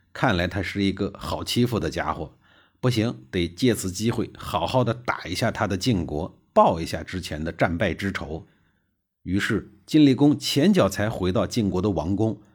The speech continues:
后脚就传来了秦国人联合马仔戎狄人要进攻晋国的消息。您说这气人不气人呢？我大老远的跑去令狐等你，你不来；我又派使者诚意满满的去秦国和你结盟，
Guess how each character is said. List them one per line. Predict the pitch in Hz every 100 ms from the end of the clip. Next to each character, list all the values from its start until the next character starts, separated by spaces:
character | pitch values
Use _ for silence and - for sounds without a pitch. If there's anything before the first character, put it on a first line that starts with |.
| _
后 | - - 220
脚 | - 90
就 | 104
传 | - 98
来 | 98
了 | 92 98
秦 | - 110 143
国 | 117
人 | 101 104 -
联 | 92 95 127
合 | 131 104
马 | 104 90 123
仔 | 101 67
戎 | - 117
狄 | 151 123
人 | 95 80 92
要 | 104 78 82
进 | - 147 101
攻 | 98 101
晋 | - 117
国 | 80 85
的 | 90
消 | - 92
息。 | - 67 - _ _ _ _ _ _ -
您 | 120
说 | 135 143
这 | 147
气 | - - 139
人 | 78 80
不 | 82
气 | - 90
人 | 67 -
呢？ | 76 - _ _ _ _
我 | - 92 107
大 | 101 -
老 | 131 160
远 | 120
的 | 90 101
跑 | - 82
去 | 113
令 | 139 175 127
狐 | 107
等 | 123 80 104
你， | 82 71
你 | 80 73
不 | 92
来； | 76 73 87 _ _ _ _ -
我 | 117
又 | 170 190
派 | 233 190
使 | - 160
者 | 165 92 -
诚 | - 147
意 | 214 185
满 | 113 160
满 | 147 92
的 |
去 | 92 151 131
秦 | - 120 147
国 | 117
和 | 127 113
你 | 143 101
结 | - 110
盟， | 135 85 156